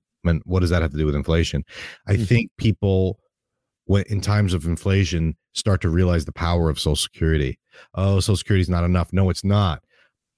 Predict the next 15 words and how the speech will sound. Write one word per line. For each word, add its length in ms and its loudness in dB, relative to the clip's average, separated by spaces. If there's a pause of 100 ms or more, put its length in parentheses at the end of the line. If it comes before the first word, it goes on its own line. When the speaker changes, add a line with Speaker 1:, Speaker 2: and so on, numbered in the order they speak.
(180)
Speaker 1:
But 200 -2
we 140 2
had 200 2
a, 200 -4
a, 300 0
a 160 2
five 340 0
point 320 0
nine 280 2
percent 300 0
increase 400 0
in, 80 0 (120)
in 220 0
Social 200 2
Security, 520 -2